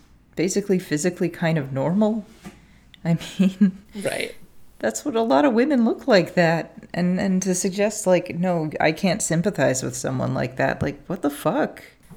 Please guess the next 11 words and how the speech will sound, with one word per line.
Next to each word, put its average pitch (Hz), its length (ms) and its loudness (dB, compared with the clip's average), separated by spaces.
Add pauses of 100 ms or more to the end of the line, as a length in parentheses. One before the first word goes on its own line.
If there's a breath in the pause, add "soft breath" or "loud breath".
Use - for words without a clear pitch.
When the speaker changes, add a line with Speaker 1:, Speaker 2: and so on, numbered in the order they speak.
Speaker 2:
It's 240 200 2
really 190 240 2
nuts. 139 500 -2
This 202 240 -2
is 214 120 2
something 180 340 2
I 143 60 4
talk 147 260 -2
about 139 180 2
a 131 60 0
lot, 135 420 -2